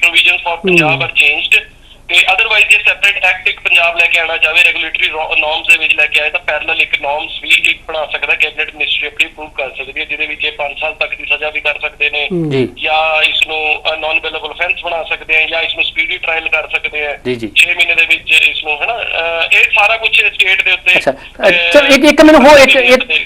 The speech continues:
Speaker 1: ਉੱਤੇ।
Speaker 3: ਅਹ, ਇੱਕ, ਇੱਕ ਦਰਸ਼ਕਾਂ ਦੇ ਵਿੱਚ ਵਾਧਾ ਹੋਰ ਕਰੋ ਕਿ ਇੱਕ ਤਾਂ ਮੇਰਾ ਸਵਾਲ ਇਹ ਹੈ ਕਿ ਜਿਹੜਾ ਇਹ ਕਾਨੂੰਨ ਆ, ਕੀ ਇਹ ਪੰਜਾਬ ਤੱਕ ਸੀਮਤ ਹੋਏਗਾ ਜਾਂ ਬਾਹਰ ਵੀ? ਦੂਜੀ ਗੱਲ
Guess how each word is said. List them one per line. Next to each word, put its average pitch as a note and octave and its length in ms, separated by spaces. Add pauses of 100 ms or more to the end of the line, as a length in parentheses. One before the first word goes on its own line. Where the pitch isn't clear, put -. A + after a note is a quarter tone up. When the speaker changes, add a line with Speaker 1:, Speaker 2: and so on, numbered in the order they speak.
Speaker 1:
ਉੱਤੇ। F3+ 420
Speaker 3:
ਅਹ, C#4 40
ਇੱਕ, C4+ 120
ਇੱਕ C4+ 140
ਦਰਸ਼ਕਾਂ A3+ 480
ਦੇ G#3+ 140
ਵਿੱਚ A3 180
ਵਾਧਾ F3 320
ਹੋਰ E3 220
ਕਰੋ C#3+ 420 (440)
ਕਿ A#3+ 80
ਇੱਕ C4 300
ਤਾਂ C4 320
ਮੇਰਾ A3 220
ਸਵਾਲ F#3 380
ਇਹ G3 180
ਹੈ G3 180
ਕਿ G3+ 160
ਜਿਹੜਾ F#3 220
ਇਹ G#3+ 80
ਕਾਨੂੰਨ D#3 460
ਆ, F#3+ 80
ਕੀ F#3+ 220
ਇਹ G3+ 100
ਪੰਜਾਬ C3 540
ਤੱਕ E3 180
ਸੀਮਤ E3+ 380
ਹੋਏਗਾ F3+ 420
ਜਾਂ A3 180
ਬਾਹਰ D3 280
ਵੀ? A#2+ 160
ਦੂਜੀ D#3+ 320
ਗੱਲ G2 180